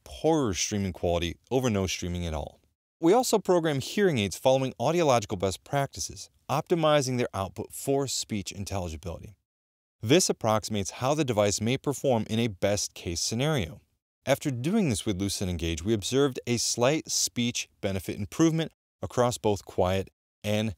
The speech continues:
loud noise settings. This can be attributed to greater high-frequency amplification. Feedback remained the same. My own voice went down a little,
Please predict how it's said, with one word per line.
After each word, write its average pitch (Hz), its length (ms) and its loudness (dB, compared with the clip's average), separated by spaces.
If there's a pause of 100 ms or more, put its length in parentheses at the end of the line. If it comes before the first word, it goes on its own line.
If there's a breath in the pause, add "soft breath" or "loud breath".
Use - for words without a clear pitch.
loud 95 400 0
noise 85 300 -4
settings. 80 500 -6 (400)
This 123 280 2
can 180 160 0
be 156 100 4
attributed 107 440 -2
to 113 120 -4
greater 135 480 2
high-frequency 110 800 -4
amplification. 101 800 -4 (920)
Feedback 113 480 4
remained 90 300 -2
the - 20 -4
same. 147 440 -2 (680)
My 123 240 4
own 139 160 2
voice 110 340 2
went 107 220 -4
down 101 240 0
a 90 60 -2
little, 156 360 2